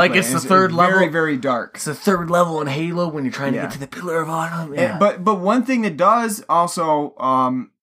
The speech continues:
Speaker 2: is, is something that we can applaud Captain Marvel, is that it does not fall into the trap of having one of those scenes at the end where it's just fire and brimstone and
Speaker 1: Yeah, I know.
Speaker 2: clouds
Speaker 1: I,
Speaker 2: of smoke.
Speaker 1: I, I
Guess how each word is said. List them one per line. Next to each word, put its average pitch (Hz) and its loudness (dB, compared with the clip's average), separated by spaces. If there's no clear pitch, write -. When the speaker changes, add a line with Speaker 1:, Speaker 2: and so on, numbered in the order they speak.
Speaker 2:
is, 143 -2
is 139 -8
something 170 -4
that 143 0
we 139 0
can 131 -6
applaud 151 0
Captain 135 0
Marvel, 120 0
is 131 -4
that 139 0
it 135 -4
does 175 0
not 185 2
fall 143 2
into 131 -2
the 123 -2
trap 123 0
of 120 -8
having 127 -2
one 143 0
of 139 0
those 131 4
scenes 139 0
at 123 -4
the 127 0
end 131 2
where 127 2
it's 120 -4
just 127 -6
fire 127 -2
and 107 -14
brimstone 120 -4
and 110 -4
Speaker 1:
Yeah, 285 4
I 254 4
know. 262 6
Speaker 2:
clouds 208 4
Speaker 1:
I, 254 6
Speaker 2:
of 233 -2
smoke. 185 0
Speaker 1:
I, 233 6
I 240 2